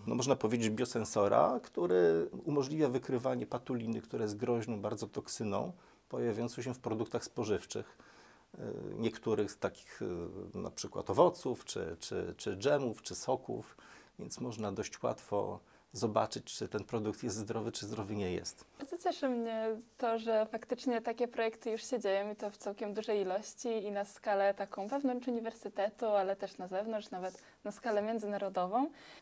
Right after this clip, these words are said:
Speaker 2: Jakie nowe szanse daje właśnie taka współpraca, ale też może jakie są trudności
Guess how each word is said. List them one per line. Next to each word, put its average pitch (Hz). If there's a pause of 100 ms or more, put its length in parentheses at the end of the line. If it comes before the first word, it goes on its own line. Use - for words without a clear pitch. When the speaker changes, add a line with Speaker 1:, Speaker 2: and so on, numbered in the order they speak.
Speaker 2:
Jakie 254
nowe 269
szanse 240
daje 190
właśnie 185
taka 190
współpraca, 214
ale 226
też 254
może 277
jakie 277
są 269
trudności 196